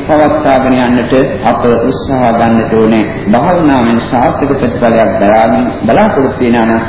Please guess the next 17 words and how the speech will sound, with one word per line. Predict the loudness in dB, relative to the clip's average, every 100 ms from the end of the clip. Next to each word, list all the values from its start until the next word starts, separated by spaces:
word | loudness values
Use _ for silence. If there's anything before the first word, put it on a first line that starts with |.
| -4
ඔහු | 0 2
විසින් | 0 -2 -4 -4
එසේ | -6 -4 -4
කටයුතු | -2 -4 -4 -4
කළ | -6 -4
යුතු | -4 -2
වෙනවා. | 2 2 0 -4 -8 -8 -2
මේ | 0
දක්වා | 2 2 2 0
අප | -2
ප්‍රකාශ | -4 -4 -2 0 -2
කළේ | -2 0 0 -2 -10 -12 -12 -12 -12 -12 -12 -12 -12 -6
භාවනාවෙන් | -2 0 0 0 0 0 2
හොඳ | 0 0
ප්‍රතිඵලයක් | -2 -2 -2 -2 0 0 0
ගන්නට | 2 2 2 2
නම් | 2 2